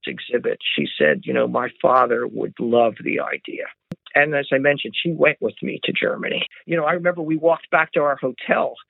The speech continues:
<laughs> and, uh, you know, uh, afterwards, and it was this lot of people who were standing in front of this hotel.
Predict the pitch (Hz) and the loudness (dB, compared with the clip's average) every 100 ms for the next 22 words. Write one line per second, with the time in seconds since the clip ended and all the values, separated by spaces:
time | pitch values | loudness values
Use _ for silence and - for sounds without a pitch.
0 | _ _ - 160 - - - - 165 156 | _ _ -12 -10 -10 -14 -20 0 4 4
1 | 151 147 143 _ - - - 190 180 180 | 4 2 2 _ -20 -20 -12 -6 0 2
2 | 151 - - _ - - 147 139 135 - | 2 -2 -20 _ -6 0 4 2 0 -10
3 | - 180 170 170 151 156 175 170 160 165 | -4 0 0 0 -4 -2 0 0 -2 -4
4 | - 160 170 - 160 - - 320 - 190 | -2 0 2 2 -4 -2 0 2 2 -2
5 | 160 143 - 180 180 175 147 - 165 165 | -2 -8 -4 0 0 0 -4 -2 0 -2
6 | 156 156 143 233 233 175 | -2 -2 0 2 2 0